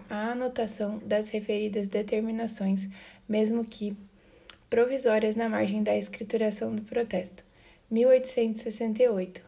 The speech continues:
O tabelionato de protesto não é responsável pela retirada do nome do devedor que tenha sido inserido em cadastro de empresas de proteção ao crédito.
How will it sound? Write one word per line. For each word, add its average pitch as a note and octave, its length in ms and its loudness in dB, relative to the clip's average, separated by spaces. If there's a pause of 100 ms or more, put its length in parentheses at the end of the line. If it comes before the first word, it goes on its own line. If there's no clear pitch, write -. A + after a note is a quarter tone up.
(180)
O A3 80 -2
tabelionato G#3 680 0
de - 120 -20
protesto F#3+ 640 -2 (480)
não A3+ 240 2
é A3+ 80 0
responsável G#3+ 720 -4
pela A3 300 0
retirada A3 680 0 (400)
do A#3 200 0
nome G#3+ 260 0
do G#3 140 -2
devedor G3+ 500 2 (140)
que G3+ 100 -6
tenha G3+ 320 -2
sido G3+ 420 -4
inserido G#3+ 720 0
em A3 160 -2
cadastro G3 560 -2
de G3 140 -2
empresas G3+ 500 -2
de G3+ 120 -2
proteção G3 540 -4
ao G3+ 100 -4
crédito. F#3 500 -2